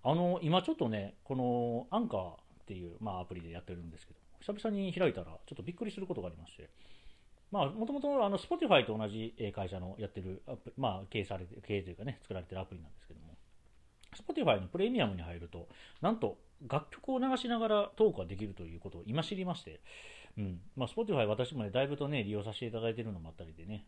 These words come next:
えー、その、プレミアムに入ると、要は広告が流れないとかね、いう、あの、よくYouTubeとかでもね、プレミアム会員みたいなのありますけど、メンバーってことですかね。まあ、メンバーじゃないか。プレミアムかな。まあ、有料会員みたいなやつですね。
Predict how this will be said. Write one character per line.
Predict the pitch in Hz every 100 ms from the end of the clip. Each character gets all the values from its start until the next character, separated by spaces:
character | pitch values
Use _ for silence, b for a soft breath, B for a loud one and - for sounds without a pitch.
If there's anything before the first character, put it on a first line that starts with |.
| -
え | 90 85 85
ー、 | 82
そ | 90
の、 | 85 82 85
プ | 202
レ | 269
ミ | 269
ア |
ム | 127
に |
入 | 101
る | 98
と、 | 104
要 | 127
は |
広 | - -
告 | 233 214 208
が |
流 | 190
れ | 175
な | 90
い |
と | -
か | 104
ね、 | 139 - -
い | 98
う、 | 90 92
あ |
の、 | 85 80
よ | 113
く | 90 87 -
YouTube | 107 110 90
と |
か | 87
で | 80 78 - -
も | 90 87
ね、 | - b b -
プ |
レ | 98
ミ | 90
ア | 87
ム |
会 | 87 90
員 | 82
み |
た | -
い |
な | 80
の |
あ |
り | 85
ま | 85
す | -
け |
ど、 | - -
メ | 104
ン | 98
バ | 95
ー |
っ | 92
て |
こ | -
と | -
で | -
す | -
か |
ね。 | 165 160
ま | 90
あ、 |
メ | 95
ン | 143
バ | 185
ー |
じ | 110
ゃ |
な | 90
い |
か。 | - - B B B
プ | -
レ | 95
ミ | 85
ア |
ム | 95
か | 147
な。 | 147 b b b b b b -
ま | 120
あ、 |
有 | 98 131
料 | 131 135
会 | 139 117
員 |
み | 87
た | -
い |
な | -
や | -
つ |
で | -
す |
ね。 | -